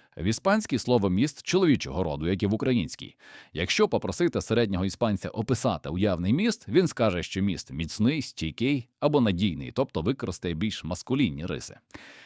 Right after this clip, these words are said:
Якщо поставити це саме запитання німцеві, той скаже, що міст елегантний або витончений, тому що в німецькій міст жіночого роду. Мова впливає не лише на те, що ми розкриваємо співрозмовнику,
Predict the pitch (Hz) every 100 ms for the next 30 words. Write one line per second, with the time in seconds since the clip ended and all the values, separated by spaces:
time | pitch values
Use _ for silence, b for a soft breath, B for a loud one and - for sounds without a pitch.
0 | B - 82 - 220 - - 160 131 95
1 | - 135 107 101 98 82 - - 92 80
2 | 90 78 - 110 185 _ - 101 139 -
3 | 135 170 165 - 117 131 - - 156 143
4 | 80 87 85 - 107 - 110 117 135 180
5 | 87 73 - 62 - _ B B B -
6 | 110 107 - 90 92 90 80 - 170 160
7 | 92 123 - - 95 110 78 - 113 180
8 | 107 64 _ _ _ _ _ _ _ _
9 | _ - 160 190 131 123 127 135 120 127
10 | 151 240 220 - 131 - 123 117 117 -
11 | 123 135 123 76 78 - 113 127 127 131
12 | 78 65 60 58